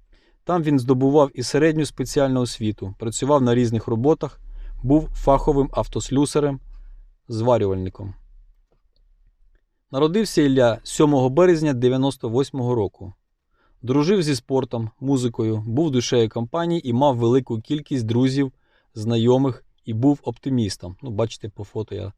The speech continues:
також впевнений, що він був повним оптимістом. Вже в перший день повномасштабного вторгнення росіян він разом з сестрою-двійняшкою Ілоною прийшли до військкомату,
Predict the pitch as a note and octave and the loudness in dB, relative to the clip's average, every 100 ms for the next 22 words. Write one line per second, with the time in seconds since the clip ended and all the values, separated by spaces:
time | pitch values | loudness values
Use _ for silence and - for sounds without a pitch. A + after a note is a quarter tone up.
0 | _ G#2+ A2 G#2+ - A#2+ A#2+ A2 G2+ G2+ | _ -12 -10 -10 -4 -2 0 -2 -4 -6
1 | G#2 G2+ A2 G#2 _ _ _ _ _ _ | -6 -2 -4 -6 _ _ _ _ _ _
2 | - B2+ B2 A2+ - A2+ G#2 F#2+ - F#2 | -2 0 0 -2 -6 -6 -6 -6 -12 -16
3 | _ _ _ _ _ _ _ _ _ _ | _ _ _ _ _ _ _ _ _ _
4 | _ _ _ _ _ _ _ _ _ _ | _ _ _ _ _ _ _ _ _ _
5 | _ _ _ _ B2+ C#3+ E3 - F3+ - | _ _ _ _ -6 -4 -2 0 -2 0
6 | D3 D#3 D#3 C#3 C#3+ C#3 C#3+ - D3+ C3+ | 0 4 2 0 0 0 0 0 -2 0
7 | B2+ A#2+ - D3 C3 B2 A#2+ A#2+ - C#3+ | 0 -2 0 0 2 0 2 0 2 2
8 | F#3 F#3+ E3+ _ _ _ _ A#2+ D#3 D3+ | 2 0 -6 _ _ _ _ -4 0 2
9 | C3+ C3+ D3+ C3 G#2+ - B2+ - D3+ C3+ | 2 4 2 2 -6 -4 -6 0 2 4
10 | A#2+ C3+ C#3 B2+ A2+ - A2 - C3+ E3 | 4 2 2 2 0 -4 -6 -2 2 4
11 | F#3+ B2+ G#2 G2 _ _ _ _ _ - | 4 2 0 -4 _ _ _ _ _ -8
12 | B2+ C3+ - F3 D3 C#3+ D3+ - E3+ C#3+ | -2 -2 0 0 2 2 0 0 -2 0
13 | A#2 G2 G2 | 0 -2 -8